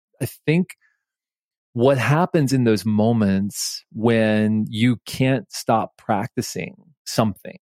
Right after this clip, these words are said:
or you can't stop doing something is that there's a confluence of your natural motivation with a task of some sort that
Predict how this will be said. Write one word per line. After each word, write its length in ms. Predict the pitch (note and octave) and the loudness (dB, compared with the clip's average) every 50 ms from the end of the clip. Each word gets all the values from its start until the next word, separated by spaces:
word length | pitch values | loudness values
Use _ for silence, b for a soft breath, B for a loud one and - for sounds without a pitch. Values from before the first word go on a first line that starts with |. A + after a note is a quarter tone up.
| _ _ _ _ - | _ _ _ _ -2
or 100 | C#3+ C3 | 0 0
you 160 | A#2+ B2 C3+ | 0 0 -2
can't 340 | - - - C#3 C3 A#2 - | -2 -2 0 0 0 -2 -4
stop 320 | - - - B2+ A2+ - - A#2 G#2+ G#2 | -4 -2 0 0 0 -2 -4 -8 -6 -2
doing 420 | - A#2+ A#2 A#2 A#2 G#2+ G#2 G#2 G2+ | 0 0 2 2 0 0 0 -2 -4
something 640 | - - - A2+ G#2+ G2 - _ F#2 F2+ F2+ - - _ _ _ _ _ _ _ _ - | -4 -4 -2 -2 -2 -2 -4 _ -10 -10 -10 -12 -16 _ _ _ _ _ _ _ _ 0
is 160 | C3 B2 G#2 | 0 0 2
that 120 | C3+ C3 - | 0 0 2
there's 200 | C3+ C3 A#2+ A#2+ | 0 0 0 -2
a 40 | - | -4
confluence 1040 | - - B2 G#2+ - - - - D#3+ F3 F#3+ D#3+ A2 G#2 G#2 G#2 G2 - - - - - - | -2 -2 -2 -2 -2 -4 -2 0 2 4 4 4 4 2 2 0 -4 -6 -8 -12 -14 -4 0
of 320 | C3+ B2 A#2 A#2 A2 G#2 A2 | 0 2 2 2 0 0 0
your 260 | A#2 A#2+ A#2+ B2+ B2+ | 0 2 2 2 2
natural 600 | A#2+ A#2 A2+ A2 A2+ A2+ - - C#3+ C#3+ A#2+ A#2 | 2 2 0 0 0 -2 -2 0 0 2 2 2
motivation 960 | A#2+ A#2+ A#2 A#2+ B2 A#2+ A#2 G2 F#2+ - - - A2 G#2 G2+ G#2 G#2+ A2 C3 - | 2 2 2 2 2 2 2 0 0 0 0 0 0 0 0 0 -2 -4 -6 -6
with 480 | - A2+ A2+ A2+ G#2+ G#2+ G2 - - - _ _ _ _ _ _ _ _ - | -2 2 4 4 4 4 2 0 -6 -20 _ _ _ _ _ _ _ _ -2
a 120 | A#2 A2+ | 0 0
task 720 | - - - - - C3+ C#3+ C3 A#2+ A2 - - - - - - | 0 -2 -6 -4 -2 -2 0 -2 -2 -6 -8 -10 -14 -16 -4 -2
of 140 | D3 A#2+ - | -2 -2 0
some 260 | - - E3+ F#3 G3+ | 0 0 2 2 2
sort 460 | - - - G2+ G2+ G2+ F#2+ - - - | 0 0 0 0 2 2 2 0 -4 -4
that 380 | A#2+ A#2+ A#2 A2 A2 G2+ - | -2 0 2 2 2 0 -2